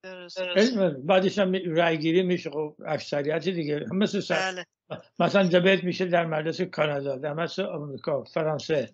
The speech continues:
Speaker 1: بله.
Speaker 2: نمی‌دونم نروژ، خب دیبیت می‌شه، دعوا می‌کنن، بعد رأی می‌گیرن، اکثریت که میاد، خب اون قانون تصویب می‌شه دیگه.
Speaker 1: دقیقاً.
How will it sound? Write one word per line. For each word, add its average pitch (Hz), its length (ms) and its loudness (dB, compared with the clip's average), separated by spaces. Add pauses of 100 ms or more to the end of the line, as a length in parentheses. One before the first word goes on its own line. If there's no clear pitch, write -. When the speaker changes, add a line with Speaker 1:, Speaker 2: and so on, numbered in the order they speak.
Speaker 1:
بله. 190 80 -10 (300)
Speaker 2:
نمی‌دونم 165 260 4
نروژ، 156 540 6
خب 165 160 0
دیبیت 185 360 8
می‌شه، 175 280 -2
دعوا 170 340 0
می‌کنن، 180 720 -2
بعد 190 240 -2
رأی 202 240 4
می‌گیرن، 208 480 0 (240)
اکثریت 196 540 -2
که 214 80 -6
میاد، 196 220 -4
خب 185 100 -14
اون 202 220 -4
قانون 190 240 2
تصویب 190 360 -4
می‌شه 208 240 -4
دیگه. 180 300 -4 (320)
Speaker 1:
دقیقاً. 190 300 -6